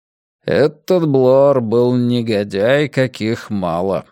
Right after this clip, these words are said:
После небольшой паузы сэр Томас Легг продолжил.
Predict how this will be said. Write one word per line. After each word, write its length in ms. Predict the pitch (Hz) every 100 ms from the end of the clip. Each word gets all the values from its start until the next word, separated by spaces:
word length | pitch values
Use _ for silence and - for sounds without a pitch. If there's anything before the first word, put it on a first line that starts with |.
| _ _ _ _ _ _ _ _ _ _ _ _ _
После 280 | 101 - 107
небольшой 420 | 104 107 - 107
паузы 480 | - 110 110 104 104
сэр 300 | - 107 90
Томас 400 | - 107 101 -
Легг 320 | 110 110 -
продолжил. 640 | 101 104 95 73 - 65